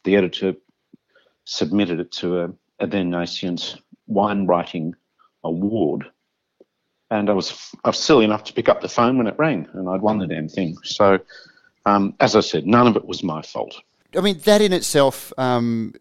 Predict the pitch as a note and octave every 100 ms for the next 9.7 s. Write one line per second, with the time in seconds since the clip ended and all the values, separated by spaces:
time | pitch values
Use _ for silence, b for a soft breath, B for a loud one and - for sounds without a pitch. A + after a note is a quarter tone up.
0 | _ - A#2 A2 B2 - _ - B2+ A2+
1 | G#2 - A2+ - A#2 - B2 C3 B2+ A2
2 | F2 - G#2 - A2+ G#2+ G#2+ G2 G#2+ -
3 | A2 - A#2 A2 G#2+ A2 - - - G#2
4 | G#2 G2+ G2+ A2 G#2+ G#2+ G2+ G2+ - G#2
5 | G2 G2+ G2+ F#2 G2+ G2 G#2+ G2+ F2 A2
6 | G#2+ G2+ G2+ G2 G2 G2+ G2 G2 G2 -
7 | B B B B - A2 G#2 G2+ F#2+ G2
8 | G#2+ F#2+ G#2 - G#2 G2 F2+ G#2 A2 A#2+
9 | A2 G2 G2 G2 F#2 -